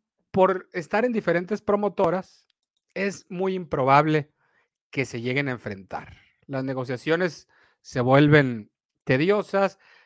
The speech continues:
el ego de los peleadores, la promotora de uno, la promotora del otro, quién transmite, quién hace esto, quién lo otro,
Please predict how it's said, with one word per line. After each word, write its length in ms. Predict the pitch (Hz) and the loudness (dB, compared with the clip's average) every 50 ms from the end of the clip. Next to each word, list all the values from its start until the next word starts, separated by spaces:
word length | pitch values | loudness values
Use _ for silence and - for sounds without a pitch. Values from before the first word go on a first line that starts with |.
| _ _ | _ _
el 180 | - 131 123 127 | -10 -6 -4 -2
ego 240 | 139 147 147 151 147 | -2 0 0 0 0
de 60 | 135 | -2
los 160 | 127 120 - | -2 -6 -6
peleadores, 840 | - - 120 120 120 127 170 196 196 190 190 190 185 185 160 - 151 | -6 -4 -2 -2 0 2 2 4 4 4 4 2 2 0 -2 -4 -6
la 220 | 135 123 117 - | -6 -6 -6 -6
promotora 500 | 127 123 117 117 117 - 131 127 131 127 | -6 -6 -6 -6 -4 0 0 2 2 2
de 60 | 131 | 4
uno, 260 | 147 190 208 196 185 | 4 4 4 4 2
la 100 | 165 139 | -2 -4
promotora 520 | - 135 123 123 120 113 - 143 143 147 139 | -4 -6 -8 -8 -10 -10 -6 -2 0 0 0
del 160 | 131 135 160 | 2 4 4
otro, 400 | 185 196 190 185 - 180 185 156 | 6 6 4 4 0 -2 -2 -2
quién 500 | - - 147 143 139 139 139 135 131 135 | -2 -4 -4 -4 -4 -6 -10 -12 -12 -10
transmite, 640 | 139 123 123 120 139 170 196 196 185 - - 175 151 | -8 -8 -8 -8 -6 -2 -2 -2 -2 0 -2 -2 -2
quién 220 | - 151 147 139 | -2 -2 -2 -2
hace 320 | 127 123 - 131 143 180 190 | -2 -2 -2 0 0 0 0
esto, 240 | 175 - - 165 | -2 -6 -12 -16
quién 180 | 143 - 147 156 | -12 -10 -8 -8
lo 80 | 175 202 | -6 -8
otro, 300 | 208 208 226 214 220 | -8 -8 -10 -10 -10